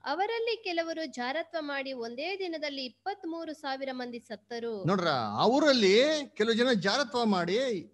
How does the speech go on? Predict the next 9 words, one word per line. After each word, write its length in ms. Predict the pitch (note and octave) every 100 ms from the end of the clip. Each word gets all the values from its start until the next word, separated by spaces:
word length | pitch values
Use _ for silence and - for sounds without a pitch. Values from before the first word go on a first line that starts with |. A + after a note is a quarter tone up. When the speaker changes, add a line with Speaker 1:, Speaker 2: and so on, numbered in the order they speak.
| -
Speaker 2:
ಏನಂತೆ, 380 | A3 A3 D3 C#3
ಎಷ್ಟು 140 | F#3+
ಜನ 60 | B3+
ಸತ್ರಂತೆ? 400 | G#3+ E3+ A#2+ G#2+
Speaker 1:
ಇಪ್ಪತ್ಮೂರು 640 | F#2+ - _ - - -
ಸಾವಿರ. 180 | - A#2
Speaker 2:
ಒಂದೇ 540 | E3+ A#3 C4 C4+ C#4
ದಿನ 120 | B3+ B3+
ಏನಂತೆ, 720 | B3 A#3+ G#3+ E3+ A#2+ G#2+ -